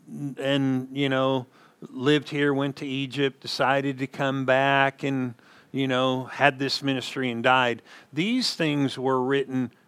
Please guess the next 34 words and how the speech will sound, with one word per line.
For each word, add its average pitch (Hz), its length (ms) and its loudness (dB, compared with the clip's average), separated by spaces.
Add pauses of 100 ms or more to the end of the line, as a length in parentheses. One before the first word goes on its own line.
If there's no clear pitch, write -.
(320)
years 151 1000 -2 (160)
and 127 260 0
years 131 920 -4
and 127 220 0
years. 156 540 -2
And 139 160 0
even, 214 320 -2
like, 151 280 2
with 147 200 0
the 135 100 -2
Dead 143 260 0
Sea 151 240 -4
Scrolls, 160 600 0 (440)
the 123 120 -6
book 156 200 4
of 131 140 8
Isaiah 143 540 4
and 120 120 -2
different 139 400 -2
books 151 440 0 (420)
that 151 320 4
were 139 300 2
written 147 500 -2 (580)
hundreds 170 640 0
and 123 160 -4
hundreds 147 640 -2
and 117 140 -4
hundreds 180 580 0
of 147 160 -2
years 147 320 0
before 139 380 0
Christ 160 460 2
ever 147 220 0
came, 147 340 0